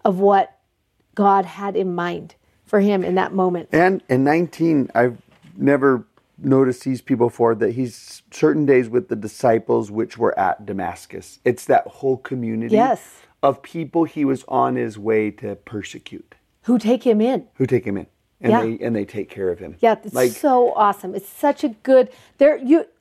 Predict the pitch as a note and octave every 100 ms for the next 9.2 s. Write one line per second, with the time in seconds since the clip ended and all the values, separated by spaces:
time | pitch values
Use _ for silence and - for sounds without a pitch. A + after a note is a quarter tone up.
0 | A#3+ - C4 C4 D#4+ E4+ G4+ D#4+ D#4 C4+
1 | C4+ C4 B3 B3 - A#3+ A#3+ C4 A3+ F#3+
2 | G#3 G#3 A#3 B3 G#3+ A#3+ C4+ C#4+ _ _
3 | _ _ - A#3+ A3+ A3 A3 A3 A3+ G3+
4 | G3 G#3 G3 G#3 A#3 - G#3+ - _ _
5 | _ _ B3 E4 F4 E4+ - C#4 C4 B3+
6 | A3 G#3+ G3 F3+ D#3+ - - - _ _
7 | _ _ C4+ C#4 D4 A3+ G3+ A#3+ A3 G#3
8 | G3 - _ _ _ _ A#3+ A3+ C4 B3
9 | A3+